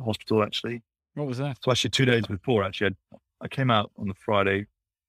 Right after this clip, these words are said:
Speaker 1: and had to do, had to present myself to all the college captains at Cambridge,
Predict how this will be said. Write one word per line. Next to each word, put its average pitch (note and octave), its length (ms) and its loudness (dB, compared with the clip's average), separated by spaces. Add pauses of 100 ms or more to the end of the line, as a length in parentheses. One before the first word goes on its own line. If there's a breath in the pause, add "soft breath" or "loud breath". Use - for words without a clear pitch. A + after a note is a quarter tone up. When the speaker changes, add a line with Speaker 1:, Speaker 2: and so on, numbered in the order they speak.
(120)
Speaker 1:
and G#2 100 -6
had G#2 100 0
to F#2+ 60 -10
do, G#2 200 2
had G2+ 140 0
to - 80 -18
present G#2 260 -2
myself G2+ 380 0
to - 80 -4
all G2+ 80 0
the F#2 80 -6
college G2+ 300 -2
captains - 520 -6 (600)
at - 60 -12
Cambridge, F#2 560 -2